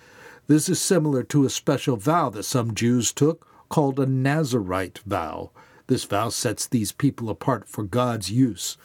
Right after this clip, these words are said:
in a special way. The son is compared to Elijah, one of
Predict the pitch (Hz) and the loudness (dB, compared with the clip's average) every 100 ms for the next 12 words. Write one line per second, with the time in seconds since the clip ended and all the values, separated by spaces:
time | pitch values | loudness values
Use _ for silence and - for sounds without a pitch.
0 | - - - 107 95 - 110 - 98 90 | -20 -8 -4 -2 -4 -4 -4 -4 -4 0
1 | 120 101 80 - _ _ - - - 131 | 0 -2 -6 -14 _ _ -20 -18 -2 2
2 | 156 - 185 170 185 151 131 151 135 127 | 2 2 2 2 0 0 0 2 2 2
3 | 139 135 160 190 190 131 87 - _ - | 4 4 4 4 2 0 -2 -12 _ -6
4 | 110 127 110 | 0 0 0